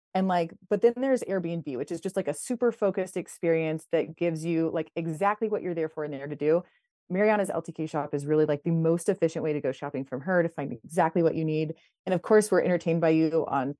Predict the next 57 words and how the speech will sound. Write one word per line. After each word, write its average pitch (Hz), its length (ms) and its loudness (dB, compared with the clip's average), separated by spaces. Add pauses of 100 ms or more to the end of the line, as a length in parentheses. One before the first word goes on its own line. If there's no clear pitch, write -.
podcasts 240 340 0
and 156 100 -6
on 151 120 -4
social 160 240 -2
media 214 380 6
and 160 200 4
all 175 160 0
the 208 80 2
places 175 320 -2
that 165 140 -2
you're 160 100 -4
showing 156 400 -4
up. 160 220 -6 (360)
But - 240 2
for 185 220 2
someone 214 320 -2
who 214 100 -4
has 170 220 -2
a 170 60 -4
job 151 340 -6
to 175 60 -6
be 165 160 -2
done, 151 320 -4
which 151 180 -6
is, 143 380 -2
"Okay, 139 320 -2
I, 147 160 -2 (180)
I 156 80 -2
know 160 280 4
I 180 100 2
love 170 160 4
her 180 80 0
style. 147 420 0
I - 80 -8
know 156 240 -2
that 170 140 2
I 160 100 4
can 165 160 -6
trust 151 460 -6
that 147 140 -2 (280)
she's - 260 -6
curating 165 600 4
what 147 200 4
is 147 160 2
cool 240 300 4
in 214 80 4
L 190 180 2
A. 180 200 2
I 131 160 -4
know 151 160 -4
the 143 80 -10
circles 220 340 -2
she 202 160 -6
runs 170 320 -2
in. 160 140 0
Like, 147 180 -8
I 151 80 -6